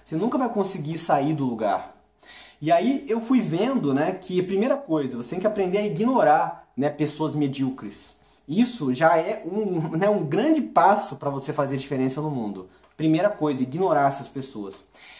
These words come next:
E aí eu vi que no momento que você se coloca numa posição de destaque na vida, ou seja, no momento que você é, né, que você busca ser antes de ter, naturalmente você passa a ter.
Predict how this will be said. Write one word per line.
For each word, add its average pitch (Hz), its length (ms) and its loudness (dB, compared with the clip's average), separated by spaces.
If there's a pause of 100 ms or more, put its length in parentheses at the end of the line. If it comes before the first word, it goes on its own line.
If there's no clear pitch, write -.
(160)
E 165 100 2
aí 240 160 4
eu 311 140 0
vi 202 240 2
que 214 120 0
no 196 80 2
momento 208 300 0
que 262 120 2
você 202 540 0
se - 180 -4
coloca 196 420 0
numa 175 240 0
posição 175 420 -2
de 180 160 -4
destaque 143 640 -2
na 120 140 0
vida, 117 420 -6 (720)
ou 160 140 -2
seja, 147 260 0
no 147 80 2
momento 156 300 2
que - 80 -8
você 156 400 0
é, 156 360 -2 (200)
né, 127 80 -2
que 131 100 -10
você 139 220 -2
busca 156 400 -4
ser - 560 -2
antes 151 480 -2
de 120 80 -8
ter, - 340 -2 (800)
naturalmente 180 960 2
você 143 240 -4
passa - 460 2
a - 180 0
ter. - 320 -4